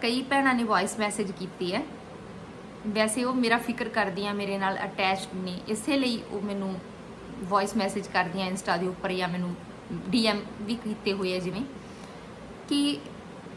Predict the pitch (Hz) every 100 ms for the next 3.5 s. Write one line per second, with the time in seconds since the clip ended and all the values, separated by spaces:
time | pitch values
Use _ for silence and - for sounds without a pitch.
0 | - 262 269 302 349 320 285 294 285 247
1 | 214 220 208 202 196 - 175 170 - -
2 | - - 359 233 220 208 196 190 185 185
3 | 170 190 311 -